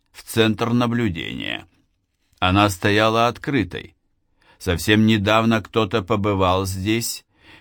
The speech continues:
переключил все замки сначала на красный, а потом на зелёный, и кто бы это ни был, ему ужасно хотелось знать, почему.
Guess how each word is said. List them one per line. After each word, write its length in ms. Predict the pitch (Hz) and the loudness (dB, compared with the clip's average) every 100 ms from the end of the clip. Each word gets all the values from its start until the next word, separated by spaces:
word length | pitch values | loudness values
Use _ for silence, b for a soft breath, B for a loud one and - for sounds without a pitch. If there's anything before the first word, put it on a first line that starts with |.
| - | 0
переключил 720 | 117 131 135 131 131 151 147 | 4 4 4 2 2 0 0
все 260 | 120 - 135 | 0 0 0
замки 420 | 127 123 110 127 | 0 -2 -2 -2
сначала 580 | 104 113 92 113 107 104 | -2 -4 -2 0 2 2
на 160 | 101 92 | 0 -2
красный, 640 | 92 87 90 - 101 87 | -2 -2 -2 -2 -2 -2
а 40 | |
потом 360 | 90 87 98 95 | -4 -2 0 2
на 120 | 87 | 0
зелёный, 720 | 85 85 85 80 80 101 117 b b b b | 0 -2 -2 -2 -2 -2 -4 b b b b
и 120 | 98 | -4
кто 260 | 90 117 107 | 0 2 4
бы 80 | 113 | 4
это 320 | 107 95 104 | 2 2 2
ни 220 | 98 98 | 2 2
был, 180 | 101 110 | 2 2
ему 300 | 104 104 101 | 2 2 0
ужасно 460 | 90 98 95 110 101 | 0 -2 -2 -4 -4
хотелось 520 | 101 98 101 104 98 | -4 -2 -2 -2 -2
знать, 380 | 104 110 107 - | -2 0 -2 -6
почему. 520 | 110 - 104 78 | -6 -2 -2 -2